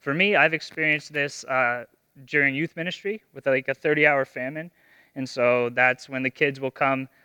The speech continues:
and we're kinda locked into the church, and it's a big, fun kinda youth event, but we're fasting for thirty hours. And so that's the one that I've often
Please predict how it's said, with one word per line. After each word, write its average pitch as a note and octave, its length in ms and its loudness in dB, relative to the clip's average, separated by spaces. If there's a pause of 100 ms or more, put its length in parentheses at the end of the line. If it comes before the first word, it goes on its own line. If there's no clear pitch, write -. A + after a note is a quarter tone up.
(220)
and B2+ 180 -2
we're A#2+ 80 2
kinda B2 280 -2
locked C3 300 0
into B2+ 560 -4
the A#2+ 100 -8
church, B2 340 -2
and B2 80 -8
it's A#2 100 -14
a A#2+ 40 -10
big, B2+ 260 0
fun B2 420 -4 (220)
kinda B2 200 -2
youth C3 200 -2
event, D#3+ 280 0
but B2 180 -2
we're A#2+ 300 -2 (320)
fasting C3 500 0
for B2+ 120 -8
thirty B2 340 0
hours. A2+ 460 -4
And B2 180 -20
so A#2+ 280 -6
that's C3 280 -4
the D#3 100 -12
one C#3 120 -4
that B2 100 0
I've C3+ 160 0
often C3+ 380 -6